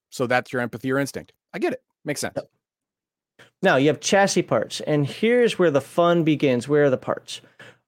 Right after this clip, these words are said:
Speaker 2: Couple things about parts. When you're in a group, only one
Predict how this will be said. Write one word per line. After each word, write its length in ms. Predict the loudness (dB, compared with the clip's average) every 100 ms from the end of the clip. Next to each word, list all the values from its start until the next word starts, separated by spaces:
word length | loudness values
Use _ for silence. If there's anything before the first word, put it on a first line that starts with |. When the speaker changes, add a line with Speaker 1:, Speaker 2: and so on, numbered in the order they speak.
| _ _ _ -2
Speaker 2:
Couple 240 | 2 4
things 300 | 4 4 4
about 220 | 4 2
parts. 340 | 2 2 2 0
When 160 | 2
you're 180 | 4 4
in 100 | 4
a 60 | 4
group, 360 | 4 2 0 -8 _ _ _ _ 2
only 280 | 4 4 4
one 680 | 2 4 4 4 2 -2